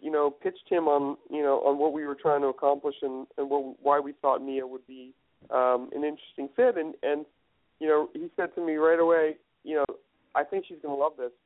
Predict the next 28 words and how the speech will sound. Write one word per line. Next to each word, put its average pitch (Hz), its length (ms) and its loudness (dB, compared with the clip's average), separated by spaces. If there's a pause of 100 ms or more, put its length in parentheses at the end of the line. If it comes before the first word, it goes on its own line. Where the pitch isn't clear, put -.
because 139 280 -18
this 151 220 -14
is 143 60 -16
really, 151 340 -8 (400)
since 175 160 -6
she's 156 160 -12
retired, 151 560 0
this 151 160 -20
is 160 180 -20
exactly 135 420 0
what, 131 280 -4
you 139 120 -6
know, 127 220 2 (380)
what 143 160 -2
her 156 100 2
goal 156 320 2
is, 139 160 -6
is 139 180 -12
to 143 80 -8 (100)
find 147 360 -2 (160)
projects 139 460 -2
that 131 100 0
are 135 80 0
gonna, 131 260 0 (120)
you 139 120 -2
know, 131 200 0 (400)
get 143 220 0 (400)
people, 151 460 0